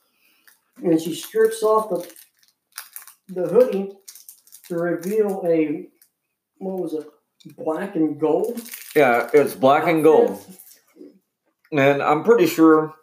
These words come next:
Speaker 2: I'm right about this. I believe Bayley is at a minimum from P-, Pennsylvania. So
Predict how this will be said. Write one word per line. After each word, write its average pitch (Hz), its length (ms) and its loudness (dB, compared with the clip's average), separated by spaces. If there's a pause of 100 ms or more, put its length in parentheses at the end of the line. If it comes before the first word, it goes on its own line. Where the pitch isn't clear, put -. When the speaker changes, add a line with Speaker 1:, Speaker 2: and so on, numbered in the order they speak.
(400)
Speaker 2:
I'm 127 220 0
right 131 180 4
about 135 260 2
this. 143 400 0
I 123 80 2
believe 139 520 0
Bayley 123 580 0 (640)
is - 160 2
at 151 100 4
a 120 80 2
minimum 180 500 2
from 156 240 0
P-, - 240 -2 (100)
Pennsylvania. 156 800 0 (300)
So 123 480 2